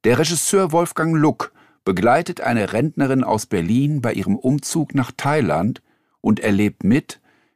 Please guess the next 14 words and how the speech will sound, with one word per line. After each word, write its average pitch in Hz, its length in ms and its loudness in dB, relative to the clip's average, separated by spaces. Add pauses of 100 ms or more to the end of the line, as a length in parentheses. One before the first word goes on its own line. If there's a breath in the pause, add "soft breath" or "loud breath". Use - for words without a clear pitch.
(120)
wie 139 240 0
sie 147 320 0
statt - 340 -2
in 123 160 2
einer 107 300 0
Seniorenresidenz 123 1400 0
auf - 180 -8
einer 98 260 0
schlammigen 117 760 2
Baustelle 87 600 0
ankommt. 73 580 -8 (580)
Und - 180 0
er 101 120 2
beobachtet, - 840 -2